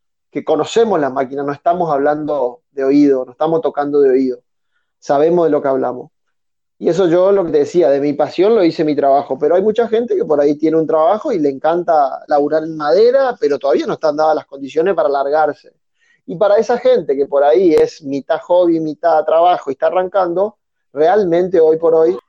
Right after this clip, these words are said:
son, están muy por encima los precios de una máquina, eh, a batería que, eh, de, de una máquina con cable, ¿no? Una máquina eléctrica. Lo que sí creo yo es que de a poquito, eh,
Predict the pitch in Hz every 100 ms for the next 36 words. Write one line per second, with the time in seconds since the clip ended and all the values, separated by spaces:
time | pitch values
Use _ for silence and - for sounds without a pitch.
0 | _ _ - 160 156 139 127 127 151 160
1 | 151 135 127 _ _ 143 170 175 156 127
2 | - 196 175 139 - - 151 147 160 135
3 | 139 139 139 151 147 131 120 117 _ _
4 | _ _ _ _ _ _ - 139 131 127
5 | - 139 139 139 156 160 160 160 240 -
6 | _ _ _ 151 147 - - - _ -
7 | 131 123 131 131 139 127 143 131 135 160
8 | 170 143 123 131 131 120 120 135 139 131
9 | 135 139 143 135 147 147 123 117 123 -
10 | _ _ _ _ _ _ - 226 262 247
11 | 240 254 254 427 - - 196 196 185 202
12 | 202 202 151 156 160 180 185 185 226 208
13 | - 190 233 302 _ _ _ _ 151 143
14 | 131 117 95 69